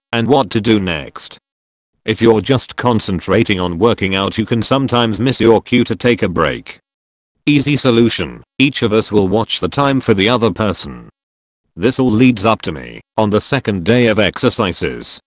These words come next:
absolutely dying while doing split jumps. My fiancé is sitting on the sidelines with helpful comments like "Go down lower," and "You need to jump higher."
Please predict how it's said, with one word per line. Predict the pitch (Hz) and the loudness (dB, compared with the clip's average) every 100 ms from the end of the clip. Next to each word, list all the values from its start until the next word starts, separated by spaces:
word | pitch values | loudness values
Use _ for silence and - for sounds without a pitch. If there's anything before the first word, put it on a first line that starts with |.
| - | -4
absolutely | 135 127 151 127 135 113 113 | -2 0 2 4 4 4 2
dying | 110 110 104 90 | 2 2 2 2
while | 131 110 | 4 2
doing | 92 135 123 | 4 2 2
split | 113 - 120 87 | -2 2 2 2
jumps. | 80 65 - - - - _ _ _ _ _ - | -6 -8 -12 -12 -12 -16 _ _ _ _ _ -4
My | 101 113 | 0 2
fiancé | - 127 123 113 - 120 | 2 0 0 0 2 2
is | 110 - | 4 2
sitting | 147 139 120 | 2 2 2
on | 117 110 | 2 2
the | 110 | 2
sidelines | - 127 87 117 117 95 | 2 0 0 -2 -2 -2
with | 101 | -2
helpful | 110 127 104 120 107 | 2 0 0 0 0
comments | - 113 104 127 101 | 2 2 2 0 0
like | 101 92 | 0 0
"Go | 90 110 | 2 2
down | 107 117 143 | 4 2 2
lower," | 110 80 64 107 - - | 2 0 -4 -10 -10 -4
and | 104 | 0
"You | 110 | 2
need | 120 123 | 2 0
to | 113 | 0
jump | 90 107 87 | 2 0 0
higher." | 101 101 71 60 58 | -2 -2 -2 -8 -16